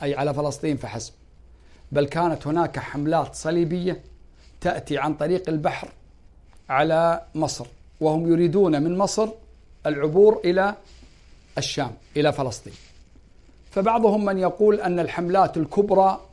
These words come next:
تفوق الأربع أو خمس حملات، وبعضهم يقول هي أكثر من ذلك إذا عددنا الجيوش حتى لو كانت صغيرة. ولكن، آه،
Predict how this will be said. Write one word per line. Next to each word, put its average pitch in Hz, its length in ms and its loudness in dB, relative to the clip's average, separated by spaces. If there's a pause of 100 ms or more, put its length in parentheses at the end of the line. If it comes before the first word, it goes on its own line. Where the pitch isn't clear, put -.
(480)
تفوق 196 360 2
الأربع 165 480 0
أو 147 100 2
خمس - 300 -6
حملات، 135 340 -4 (340)
وبعضهم 175 420 0
يقول 175 320 0
هي 180 180 2
أكثر 185 360 -4
من 170 280 -2
ذلك 175 280 2
إذا 160 140 0
عددنا 160 400 0
الجيوش 160 600 0 (680)
حتى 156 300 -4
لو 147 120 2
كانت 147 320 0
صغيرة. 120 420 -6 (960)
ولكن، 180 500 -2 (880)
آه، 135 600 -6